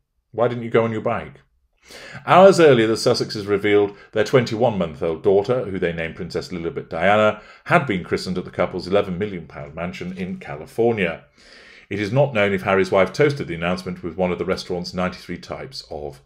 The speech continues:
tequila. Apparently, owing to its popularity, bookings at vegan Gracias Madra can be hard to come by, but the website promises there is always a seat at love's table.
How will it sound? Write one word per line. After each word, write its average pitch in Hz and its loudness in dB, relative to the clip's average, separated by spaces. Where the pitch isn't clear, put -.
tequila. 69 -16
Apparently, 131 2
owing 120 0
to 117 -4
its 92 -8
popularity, 107 0
bookings 117 -2
at 107 -2
vegan 104 -2
Gracias 101 0
Madra 104 -2
can 123 -8
be 117 -2
hard 113 0
to - -12
come 127 0
by, 65 -8
but 76 -14
the 82 -12
website 92 2
promises 92 -2
there 85 -4
is 85 -6
always 123 4
a 104 -4
seat - -10
at 85 -8
love's 76 -8
table. 76 -8